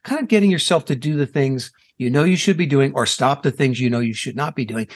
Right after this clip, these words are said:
Uh, uh, but this idea of personal implementation, I started doing it primarily for business owners, mastermind groups.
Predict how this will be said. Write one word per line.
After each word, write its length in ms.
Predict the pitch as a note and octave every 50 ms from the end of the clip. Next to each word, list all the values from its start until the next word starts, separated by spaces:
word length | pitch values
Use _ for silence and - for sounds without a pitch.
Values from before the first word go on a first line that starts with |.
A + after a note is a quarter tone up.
| - - - - -
Uh, 340 | B2 B2 A#2+ A#2 A#2+ B2 C3+ - -
uh, 140 | C#3 C3+ - -
but 180 | C#3 - C#3+ -
this 140 | D3+ -
idea 300 | D3+ D3+ D3+ C#3 E3 D#3+
of 100 | C#3+ -
personal 440 | - - F3 D#3 - D#3+ C#3 C3+ B2+ - - - -
implementation, 520 | D3+ C#3 C3+ C3 B2+ - C#3+ B2+ A2+ B2+
I 60 | A#2
started 340 | G2+ - - F3+ G3 G3+ E3
doing 240 | D3 F#3+ F#3 F3+ F3+
it 140 | E3+ D#3+ - - - - - _ _ _ -
primarily 400 | - A3+ C4 D4+ D#4+ D#4 C4+ G3+
for 120 | - F#3+
business 400 | D3+ E3 F3 D#3+ E3 E3+ D3 -
owners, 460 | E3+ D#3+ D#3+ D#3+ D#3+ D#3 D#3 D3 -
mastermind 580 | C#3+ C3+ C3 C3+ C#3+ - - D3 C#3+ C3+ C3+ B2+
groups. 480 | B2+ C3 C3+ C3+ B2+ - - - _